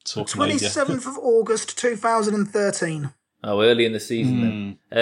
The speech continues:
Speaker 3: Um, I'll g-,
Speaker 1: That's,
Speaker 3: I'll go
Speaker 1: hmm.
Speaker 3: with David
Speaker 2: This
Speaker 3: Vaughan then.
Speaker 2: David Vaughan's there, yeah.
Speaker 1: Ooh,
Speaker 3: Yeah.
Speaker 1: wow,
Speaker 3: Thank God for
Speaker 1: what a
Speaker 3: that.
Speaker 1: left field
Speaker 3: Thank
Speaker 1: shout.
Speaker 3: God for that.
Speaker 2: David Vaughan is
Speaker 3: I was
Speaker 2: there.
Speaker 3: trying to think of, I was trying to think of fringe centre midfielders who played a bit but didn't always play, and I thought it's gotta be one of them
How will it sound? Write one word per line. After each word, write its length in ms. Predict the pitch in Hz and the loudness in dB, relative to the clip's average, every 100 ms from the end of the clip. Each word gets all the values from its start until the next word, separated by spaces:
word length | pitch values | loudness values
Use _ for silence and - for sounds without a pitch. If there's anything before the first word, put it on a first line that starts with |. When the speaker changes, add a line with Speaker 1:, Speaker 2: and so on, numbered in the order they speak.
| 113 | 2
Speaker 3:
Um, 0 | |
I'll 200 | - 127 | 2 2
g-, 60 | - - | 0 -10
Speaker 1:
That's, 540 | - 117 113 - - - | -6 -4 -4 -6 -6 2
Speaker 3:
I'll 140 | 123 | 2
go 140 | 117 123 | 4 4
Speaker 1:
hmm. 60 | |
Speaker 3:
with 120 | 117 | 4
David 180 | 117 117 | 4 2
Speaker 2:
This 160 | 110 104 | 2 -2
Speaker 3:
Vaughan 320 | 107 107 104 | -2 -2 -2
then. 200 | 101 98 - _ _ _ _ | -6 -10 -12 _ _ _ _
Speaker 2:
David 240 | 175 180 | -2 0
Vaughan's 320 | 160 214 233 185 | 0 0 0 -2
there, 220 | 180 170 | -2 0
yeah. 320 | 180 226 190 | 2 2 0
Speaker 1:
Ooh, 440 | 226 220 185 135 117 | 0 2 2 2 0
Speaker 3:
Yeah. 160 | 104 101 104 - | -2 -8 -12 -18
Speaker 1:
wow, 300 | 135 117 156 180 | -18 -8 -2 0
Speaker 3:
Thank 20 | |
God 100 | 196 | 2
for 60 | 131 135 | 2 0
Speaker 1:
what 60 | |
a 20 | 165 | 0
Speaker 3:
that. 40 | |
Speaker 1:
left 200 | 180 - | -2 -2
field 220 | - 196 160 | -2 -2 -2
Speaker 3:
Thank 180 | 208 | -2
Speaker 1:
shout. 140 | 190 214 | 2 2
Speaker 3:
God 100 | 180 | 4
for 60 | 185 | 4
that. 100 | 214 | 4
Speaker 2:
David 220 | 208 208 _ _ _ _ | 2 -2 _ _ _ _
Vaughan 300 | 165 180 190 | -6 -4 -2
is 160 | 190 160 | -2 0
Speaker 3:
I 20 | |
was 60 | 180 | 0
Speaker 2:
there. 60 | 180 | 2
Speaker 3:
trying 160 | 175 196 | 2 2
to 60 | |
think 240 | 190 175 160 | 2 0 2
of, 120 | 147 | 2
I 60 | 139 | 2
was 100 | 131 | -6
trying 180 | - 165 | -2 0
to 40 | 165 | -2
think 160 | 156 | -6
of 100 | 131 | -6
fringe 500 | - 131 127 127 117 | -4 2 2 2 -2
centre 200 | - 113 | -2 -2
midfielders 520 | 113 107 117 110 107 104 | -4 -6 0 0 0 -6
who 80 | 104 | -2
played 300 | 123 113 113 | 2 2 2
a 40 | |
bit 160 | 120 - | -2 -2
but 100 | 95 | -4
didn't 160 | 113 | -4
always 260 | 98 110 107 | -2 -2 -4
play, 440 | - 110 107 117 - | -2 0 0 -4 -6
and 100 | 107 | -6
I 60 | |
thought 440 | 104 120 104 95 - | -2 0 2 0 -4
it's 100 | - | -4
gotta 220 | - - | -2 0
be 120 | 120 | 0
one 220 | 113 113 110 | -2 -2 -4
of 120 | 104 | -4
them 380 | 110 104 101 | -4 -2 -6